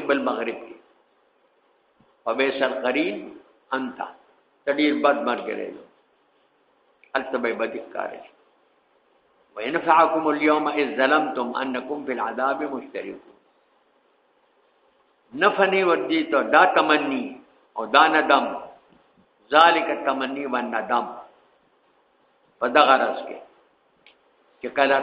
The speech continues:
تاسو ظلم کړو په دنیا کې، بشک تاسو عذاب کې تابع مطبوع، قرین او تاسو مشترک وئ. افانت تسمع الصم،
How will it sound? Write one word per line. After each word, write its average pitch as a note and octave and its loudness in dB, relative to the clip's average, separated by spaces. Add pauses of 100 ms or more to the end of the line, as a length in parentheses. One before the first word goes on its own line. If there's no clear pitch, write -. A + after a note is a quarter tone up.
تاسو C3+ 2 (120)
ظلم F#3+ 4 (100)
کړو D#3 4
په C#3 0 (120)
دنیا B2+ 2 (120)
کې، - -12 (1400)
بشک C3 0 (180)
تاسو C3 6
عذاب C3 4 (100)
کې C#3+ -4
تابع C3+ 2 (120)
مطبوع، C#3 -2 (640)
قرین D3+ 2
او B2+ 2
تاسو C#3 4 (760)
مشترک G#2+ -4
وئ. - -8 (2750)
افانت F3 -2 (180)
تسمع D3+ -2
الصم، E3+ -6